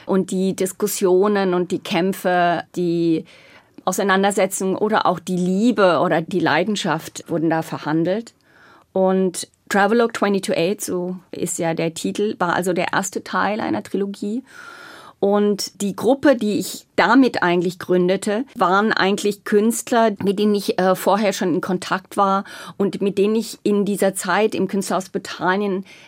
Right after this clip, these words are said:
Experimente gemacht habe. Und diese Kerngruppe, Takako Suzuki und Nasser Martin Gouzet, das, mit diesen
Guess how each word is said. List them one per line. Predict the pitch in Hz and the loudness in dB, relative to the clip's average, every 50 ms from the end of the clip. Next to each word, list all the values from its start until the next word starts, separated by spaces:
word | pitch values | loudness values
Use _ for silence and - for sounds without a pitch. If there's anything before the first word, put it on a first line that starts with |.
| _ _ | _ _
Experimente | - 185 185 - 202 202 185 175 160 165 170 180 - 190 | -4 -4 -2 -2 -2 0 0 2 2 2 2 0 -2 -2
gemacht | - 190 175 156 160 - - - | -2 0 2 0 0 -2 -4 -6
habe. | 147 147 185 - - - - - | -4 -4 -4 -6 -8 -14 -16 -8
Und | - 208 196 202 196 196 202 190 - - - - - | -4 0 0 2 2 2 0 -2 -4 -8 -8 -6 -4
diese | 208 220 180 190 196 - | -2 -2 0 0 0 0
Kerngruppe, | 196 - - 220 175 175 208 240 247 - - - 233 233 - 220 220 220 | -2 -4 -2 0 2 2 2 2 2 0 0 -2 -2 0 2 0 0 0
Takako | - 202 190 214 202 196 214 196 | -2 -6 -4 -4 -6 -4 -4 -4
Suzuki | 196 196 190 - 247 226 233 - 247 226 220 220 | -2 -2 -2 -2 -2 -4 -4 -4 -2 0 2 0
und | - - 185 190 190 190 190 - - - - - - - - | 2 2 2 2 2 0 -2 -6 -12 -16 -14 -14 -16 -6 -2
Nasser | 202 202 190 - 214 196 | -2 0 0 0 0 0
Martin | 196 190 196 190 - 202 196 190 185 | 2 0 0 -2 -2 -4 -4 -4 -4
Gouzet, | - 160 185 180 160 170 165 170 196 214 185 | -4 -4 -4 -2 0 2 2 4 4 2 2
das, | 185 185 170 - - - - - | 0 -2 -2 -2 -6 -6 -4 -2
mit | 196 180 165 160 | -2 -2 -2 -4
diesen | 165 180 180 214 190 190 190 - | -6 -6 -2 0 0 0 0 -2